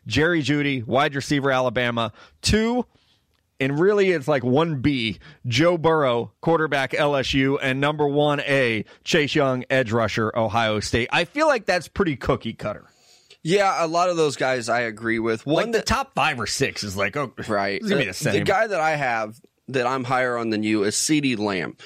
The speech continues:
Speaker 2: Uh, I don't remember what
Speaker 1: I have
Speaker 2: you
Speaker 1: nine.
Speaker 2: I, I have him at six. I'll go ahead and say that. Do you think that he's getting close to that wide receiver one, or at least where we can consider a one A, one B?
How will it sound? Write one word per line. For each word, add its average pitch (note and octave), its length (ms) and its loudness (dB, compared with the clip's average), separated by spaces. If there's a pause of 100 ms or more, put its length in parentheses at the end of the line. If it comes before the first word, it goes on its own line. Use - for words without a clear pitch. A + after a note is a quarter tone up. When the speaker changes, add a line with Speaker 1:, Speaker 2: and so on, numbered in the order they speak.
(260)
Speaker 2:
Uh, G#2+ 480 -2
I A#2 100 0
don't B2 100 -4
remember A2+ 340 0
what G#2+ 120 2
Speaker 1:
I - 40 2
have B2+ 80 -2
Speaker 2:
you A#2 60 0
Speaker 1:
nine. G2+ 340 -2 (360)
Speaker 2:
I, C#3 260 0
I A#2+ 160 0
have B2 160 -4
him G#2+ 120 -4
at - 140 -8
six. - 480 -6
I'll F2 120 -2
go G#2 140 0
ahead G#2 160 -2
and F#2+ 100 -4
say G#2 200 -2
that. F#2 200 -4 (260)
Do D3 140 2
you A3+ 220 2
think A3 260 2
that E3 100 0
he's C#3+ 280 0
getting C3 300 0
close B2+ 520 -2 (240)
to D#3 280 0
that B2 240 0
wide A#2 260 0
receiver A2+ 420 0
one, A2 520 0 (280)
or C#3 260 0
at C3+ 180 -2
least C3 280 -2
where C3 160 2
we B2 140 0
can B2+ 180 -2
consider B2 540 0
a A2+ 80 2
one A2+ 340 0
A, A2 200 0
one A2 320 0
B? A#2 360 -2